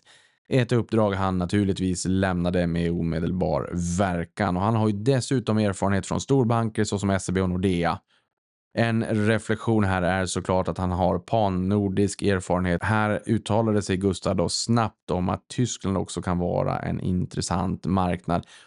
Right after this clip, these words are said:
Och då skulle man då inte gå head to head med Nordnet i de övriga nordiska länderna i, i sådant fall så att säga. Alldeles oavsett intressant. Och det här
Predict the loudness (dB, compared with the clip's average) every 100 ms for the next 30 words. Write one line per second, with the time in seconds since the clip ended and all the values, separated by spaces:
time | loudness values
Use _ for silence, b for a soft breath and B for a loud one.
0 | B 0 2 2 2 2 2 2 2 2
1 | 0 2 2 2 0 -2 -2 -2 0 -2
2 | -2 -2 -2 -2 -2 -2 -2 -4 -4 -8
3 | -6 -4 -4 -2 0 0 0 0 0 0
4 | 0 0 0 -2 -4 -2 0 0 0 0
5 | 0 -2 -8 -2 0 2 2 2 -2 -4
6 | -2 -2 -2 -4 0 0 -2 -6 b b
7 | b b _ _ _ _ _ 0 2 2
8 | 2 2 2 2 2 2 -2 0 2 2
9 | 0 0 2 2 0 2 2 2 0